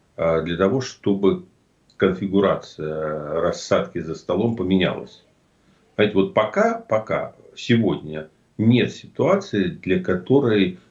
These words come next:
любое телодвижение не было бы смертельным для представителей той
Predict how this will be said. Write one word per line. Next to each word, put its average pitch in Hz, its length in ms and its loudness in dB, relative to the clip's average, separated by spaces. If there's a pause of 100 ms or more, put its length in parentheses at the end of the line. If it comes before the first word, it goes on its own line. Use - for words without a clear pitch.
(160)
любое 101 460 4
телодвижение 98 640 0
не 98 180 4
было 101 220 2
бы 87 100 -4
смертельным 95 640 0
для 82 120 -2
представителей 87 600 0
той 78 380 0